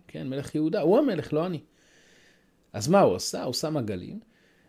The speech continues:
סגר, שם שומרים בדרכים לירושלים, ואמר, "אף אחד לא עולה לירושלים."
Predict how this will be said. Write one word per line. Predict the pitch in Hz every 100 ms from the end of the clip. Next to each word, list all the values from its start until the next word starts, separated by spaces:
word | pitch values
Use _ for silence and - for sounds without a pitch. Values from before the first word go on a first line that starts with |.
| _
סגר, | - - 135 180 147
שם | - 156
שומרים | - 135 131 151 120 101 107
בדרכים | 113 120 110 151
לירושלים, | 127 107 - 92 143 180
ואמר, | 160 175
"אף | 208 214
אחד | 226
לא | 185
עולה | 147 127
לירושלים." | 113 107 101 90